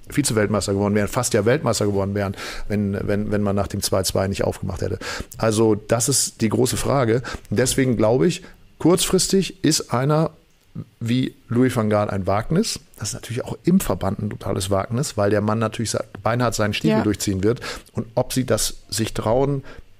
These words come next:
Speaker 1: auf dem Weg dies-, zu dieser Europameisterschaft, die ja so essentiell wichtig ist, ne, auch für die Stimmung im Land. Das darf man nicht unterschätzen. Auch wir Journalisten müssen uns langsam mal Gedanken darüber machen, wir können auf alles draufknüppeln, was jetzt entschieden wird. Aber irgendwann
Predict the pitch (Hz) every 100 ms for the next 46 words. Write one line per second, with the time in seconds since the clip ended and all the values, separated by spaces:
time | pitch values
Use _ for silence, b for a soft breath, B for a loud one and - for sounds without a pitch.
0 | - 113 113 104 95 120 - - 113 110
1 | - 110 117 107 131 123 113 - - 107
2 | - 113 104 113 - 127 113 - 113 107
3 | 156 127 92 98 - 110 117 B B -
4 | - - 131 - - 120 117 95 107 120
5 | - - - - - 113 107 107 104 98
6 | 117 117 107 - 104 98 - B B B
7 | - 107 110 143 131 123 120 110 107 120
8 | 117 107 101 107 131 107 110 104 101 -
9 | 113 - 107 92 110 135 - 117 104 95
10 | 95 - - - - 98 95 113 - B
11 | B - 107 104 104 B - 131 147 120
12 | 123